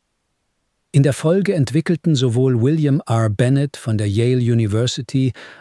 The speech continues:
als auch Prescott Currier eigene Alphabete und Transkriptionsschemata.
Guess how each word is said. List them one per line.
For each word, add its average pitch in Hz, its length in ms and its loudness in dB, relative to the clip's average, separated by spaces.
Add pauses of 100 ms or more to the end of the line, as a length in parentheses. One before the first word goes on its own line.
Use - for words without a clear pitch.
(100)
als 123 260 0
auch 143 280 -6
Prescott - 560 -2
Currier 127 640 0
eigene 117 500 0
Alphabete 110 800 -2 (400)
und - 380 -2
Transkriptionsschemata. 104 1600 -6